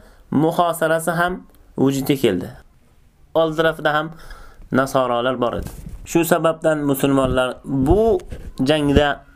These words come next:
hazimatga uchrab, mag'lubiyatga uchrashlikka sabab bo'lgan. Tarixda bu jang Balatu Shuhada, ya'ni qasr shahidlari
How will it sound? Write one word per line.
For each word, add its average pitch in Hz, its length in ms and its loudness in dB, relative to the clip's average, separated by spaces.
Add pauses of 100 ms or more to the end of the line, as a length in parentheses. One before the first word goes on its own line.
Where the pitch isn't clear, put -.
(220)
hazimatga 127 720 2
uchrab, 117 280 0 (280)
mag'lubiyatga 110 800 2
uchrashlikka 104 440 -2
sabab 98 380 -2
bo'lgan. - 280 -6 (1080)
Tarixda 165 460 2 (100)
bu 170 80 4 (140)
jang 190 360 0 (500)
Balatu 131 480 0
Shuhada, 123 760 0
ya'ni 147 400 0 (400)
qasr 156 340 0 (360)
shahidlari 123 600 2